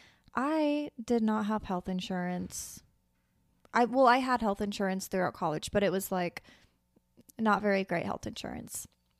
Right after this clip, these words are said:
Okay. So I go to this, I go to the, um, well, I didn't have a primary care provider either.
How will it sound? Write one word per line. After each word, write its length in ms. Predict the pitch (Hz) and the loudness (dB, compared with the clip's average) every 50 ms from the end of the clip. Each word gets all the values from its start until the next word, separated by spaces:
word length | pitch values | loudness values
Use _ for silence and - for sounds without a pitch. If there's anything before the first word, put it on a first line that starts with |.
| - - | -18 -10
Okay. 300 | - 220 208 208 202 196 - _ - _ _ _ _ _ _ _ - | -6 -4 -2 -2 -4 -4 -8 _ -20 _ _ _ _ _ _ _ -6
So 200 | - - 285 302 | 2 4 6 6
I 100 | 349 381 | 6 6
go 100 | - 403 | 6 4
to 100 | 370 359 | 4 4
this, 340 | 339 - 311 285 - - - - | 4 2 0 -2 -2 -8 -10 -4
I 160 | - 285 311 | -2 -2 -2
go 180 | 294 302 285 285 | 0 2 2 2
to 120 | 285 277 | 2 2
the, 480 | 254 254 240 233 233 226 220 220 220 - - - | 2 4 4 4 6 4 4 2 0 -2 -2 -4
um, 560 | 196 196 190 190 180 185 180 180 - 208 196 _ _ _ _ _ _ - | -2 -2 -2 -2 -4 -6 -8 -10 -12 -14 -16 _ _ _ _ _ _ 6
well, 160 | 226 220 220 | 6 8 8
I 80 | 220 | 8
didn't 260 | 220 226 214 208 - 202 | 6 6 2 0 2 2
have 160 | 214 196 202 | 2 4 4
a 260 | 196 185 180 170 - - | 4 4 4 2 0 -2
primary 400 | - 220 202 202 202 202 214 214 | -2 -2 0 0 0 -2 -4 -4
care 160 | - 208 180 | -4 -6 -6
provider 360 | - - 185 190 175 175 185 - | -6 -6 -4 -4 -4 -2 -2 -4
either. 360 | - 175 - 175 185 202 | -4 -4 -4 -4 -4 -4